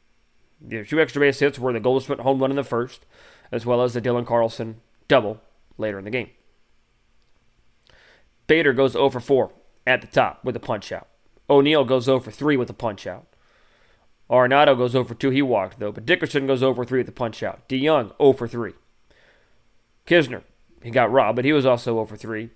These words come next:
Brendan Donovan did get a hit, but he also struck out once after a really positive at-bat. So the offense has had some good moments.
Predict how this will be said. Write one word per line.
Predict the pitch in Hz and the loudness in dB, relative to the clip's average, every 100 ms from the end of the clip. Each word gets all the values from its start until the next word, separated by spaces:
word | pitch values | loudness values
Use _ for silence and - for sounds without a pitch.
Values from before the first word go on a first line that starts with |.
| _ _ - | _ _ -4
Brendan | 127 | -2
Donovan | 127 135 127 117 | 2 2 2 -4
did | 123 110 | -8 -4
get | 123 | -4
a | 110 | -2
hit, | 117 - | -4 -6
but | 110 | -6
he | |
also | 107 110 | -6 -6
struck | 107 120 110 | -8 -6 -2
out | 120 80 | -2 -2
once | 113 117 | -6 -6
after | 110 110 | -8 -8
a | 101 | -10
really | 107 147 160 120 | -2 2 4 2
positive | - 117 113 104 | 0 -2 -2 -6
at-bat. | 95 - 107 - - - - | -10 -6 -6 -8 -18 -20 -12
So | - | -2
the | 165 | 4
offense | 196 233 202 | 4 4 2
has | 180 175 | 2 0
had | 131 160 165 | 0 2 2
some | 143 160 | 0 -4
good | 135 135 | 0 0
moments. | 123 113 95 - - | 0 -8 -10 -20 -20